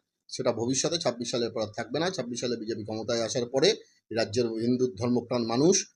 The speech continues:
<coughs> মুক্তভাবে তাদের ধর্মীয় ভাবাবেগ পালন করতে পারবে। এই যে, এই যে একুশে জুলাই যেটা হয়েছে, তা প্রকাশ্যে দেখতে পেরেছি। একুশে জুলাই যেসব মানুষরা গেছে বা যাদেরকে নিয়ে যাওয়া হয়েছে,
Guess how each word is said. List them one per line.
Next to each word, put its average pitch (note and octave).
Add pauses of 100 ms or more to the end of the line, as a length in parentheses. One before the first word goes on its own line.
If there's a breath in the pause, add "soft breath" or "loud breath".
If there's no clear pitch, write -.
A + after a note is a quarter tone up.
(340)
<coughs> F3+
মুক্তভাবে E3
তাদের C3
ধর্মীয় A2+
ভাবাবেগ A2
পালন G#2+
করতে G#2
পারবে। F#2+ (140)
এই D#3+
যে, D#3+ (120)
এই C#3+
যে D#3+ (340)
একুশে C#3
জুলাই E3
যেটা D#3
হয়েছে, B2
তা C#3+
প্রকাশ্যে C3
দেখতে A2+
পেরেছি। - (200)
একুশে C#3
জুলাই F#3+
যেসব C3+
মানুষরা A#2+
গেছে A#2
বা A#2
যাদেরকে G#2+
নিয়ে A#2+
যাওয়া C#3+
হয়েছে, G#2